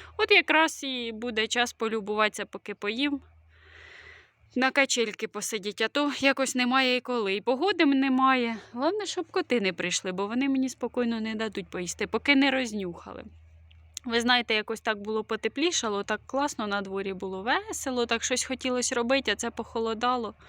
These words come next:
І все. Якесь хотіння десь пропало, а надо, того що час іде,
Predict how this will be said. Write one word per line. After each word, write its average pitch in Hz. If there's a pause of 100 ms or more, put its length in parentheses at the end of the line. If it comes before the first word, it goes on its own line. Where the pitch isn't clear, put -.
(680)
І -
все. - (340)
Якесь 233
хотіння 294
десь 254
пропало, 185 (160)
а 240
надо, 185 (260)
того 208
що - (1600)
час 285
іде, 294